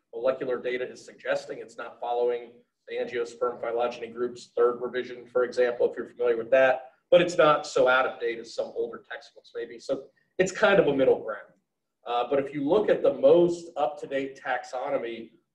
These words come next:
the maples have been moved to the Sapindaceae family, sweet gum's been moved out of the Hamamelidaceae into the Altingiaceae, uh, sugarberry's been moved out of the elm family and into the Cannabaceae family,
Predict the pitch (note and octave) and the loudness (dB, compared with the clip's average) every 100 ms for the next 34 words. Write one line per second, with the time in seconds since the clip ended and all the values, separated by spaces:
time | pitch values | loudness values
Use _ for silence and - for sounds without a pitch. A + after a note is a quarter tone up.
0 | - B2 C#3+ D#3 D#3 C#3 - - B2+ B2+ | -6 2 2 4 0 0 -4 -4 -4 -2
1 | C#3 C3 - - - B2+ B2 A2 A2+ C3+ | -4 -6 -12 -18 -6 -4 -4 -8 -10 -10
2 | C#3 C#3+ C#3 C#3+ - C#3+ C#3 C3+ C3 C3 | -12 -14 -12 -12 -2 2 4 4 2 2
3 | C3 C3 - - _ _ - - E3+ D#3+ | 2 -2 -10 -20 _ _ -20 -8 -6 2
4 | D3 C#3+ - C3+ B2+ C3 C#3 C3+ A#2+ B2+ | 2 2 -2 -2 0 2 2 2 0 0
5 | C3 A#2+ C3+ B2+ B2+ B2 B2 B2+ A#2+ C3+ | -2 -2 -4 -2 -2 -2 -4 -6 -12 -14
6 | A#2+ A#2 A2+ A2 - C#3+ C#3 C3+ C3 C3 | -14 -14 -10 -10 -8 -6 -4 -2 -4 -6
7 | C#3 C3 C3 C3 C3 B2 _ _ _ _ | -12 -12 -10 -10 -10 -14 _ _ _ _
8 | A#2 A2+ - F3+ E3+ D#3+ D#3 D3+ D3 - | -6 -6 0 2 6 6 8 6 2 0
9 | C#3 C#3 C#3 C3+ B2+ B2 - C#3 D3 D3 | 2 2 4 2 2 0 -2 0 0 -4
10 | - D3+ D3 C#3+ C#3+ C3+ A#2+ A#2 - - | -8 -6 -6 -8 -8 -6 -6 -10 -16 -20
11 | _ C#3+ D3+ C#3+ C#3+ C#3 - C#3 C#3 - | _ -10 -6 -4 -4 -6 -12 -14 -10 -2
12 | C3+ C3+ C3 C3 C3 B2+ | 2 2 4 2 0 -6